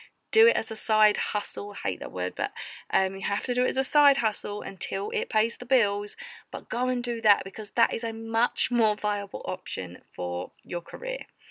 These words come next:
And multi-level marketing is not the <laughs> answer. Um, finding a better path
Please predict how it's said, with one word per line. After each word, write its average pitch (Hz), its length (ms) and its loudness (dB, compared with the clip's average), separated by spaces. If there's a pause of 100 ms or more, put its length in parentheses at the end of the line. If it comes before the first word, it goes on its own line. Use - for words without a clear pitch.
(380)
And 180 480 0 (100)
multi-level 220 640 -4
marketing 190 560 -8
is 196 280 -8
not 185 560 -10
the 180 260 -16
<laughs> 175 140 -6
answer. - 640 -10 (640)
Um, 196 320 -4
finding 196 560 0
a 190 240 -4
better 190 680 0 (580)
path 190 540 0